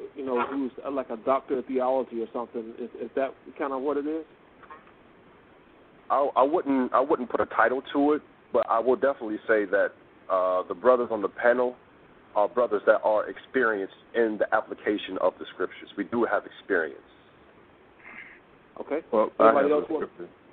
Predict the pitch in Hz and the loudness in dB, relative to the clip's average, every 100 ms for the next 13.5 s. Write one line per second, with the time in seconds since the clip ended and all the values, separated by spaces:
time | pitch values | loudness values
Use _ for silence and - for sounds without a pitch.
0 | _ _ _ _ - - - 123 147 - | _ _ _ _ -20 -20 -10 -6 -6 -6
1 | - - - - _ - - 110 104 104 | -14 -14 -20 -20 _ -20 -2 2 4 4
2 | 123 104 - 120 113 127 113 107 - 104 | 0 -2 0 2 2 -2 -2 -4 0 0
3 | - 92 107 110 98 92 95 90 90 98 | 0 -8 0 2 2 2 -2 -2 2 2
4 | 80 78 - - - - - - - - | 2 -8 -16 -18 -20 -20 -20 -20 -18 -18
5 | - - - - 104 - 101 98 95 - | -18 -12 -10 -6 -6 0 2 2 0 -8
6 | - - - 143 123 113 113 107 95 - | -20 -20 -8 -2 0 0 0 -4 -6 -4
7 | 110 101 95 90 85 - _ - 92 - | -2 -2 -2 -2 -4 -6 _ -8 -6 2
8 | 135 123 117 110 101 - 110 104 - - | 4 6 4 2 -4 -6 -4 -4 -6 -4
9 | 110 107 - 110 104 95 92 - 104 101 | -2 -2 -4 -4 -2 -2 -6 -4 -8 -8
10 | - 92 87 85 80 - - - - - | -10 -4 -2 -4 -10 -20 -20 -20 -20 -20
11 | - 117 117 107 107 101 95 - 107 98 | -4 2 4 4 0 -4 -10 -6 -4 -4
12 | - 101 95 92 87 92 92 87 92 87 | -2 0 0 -4 -4 -2 -2 -2 -4 -4
13 | 82 82 95 87 | -10 -4 0 0